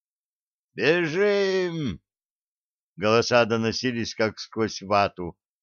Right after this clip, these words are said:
Его сбили с ног, перед лицом замелькали сапоги. Кто-то наступил на руку, выругался.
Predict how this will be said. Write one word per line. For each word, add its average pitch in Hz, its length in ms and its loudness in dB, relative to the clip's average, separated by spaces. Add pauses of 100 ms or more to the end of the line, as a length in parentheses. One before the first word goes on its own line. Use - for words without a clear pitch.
(580)
Его 127 260 4
сбили 120 300 0
с - 160 -8
ног, 123 520 0 (500)
перед 113 280 2
лицом 131 360 2
замелькали 120 520 0
сапоги. 101 720 -4 (500)
Кто-то 143 380 4
наступил 127 540 0
на 120 260 4
руку, 110 360 -2
выругался. 113 840 2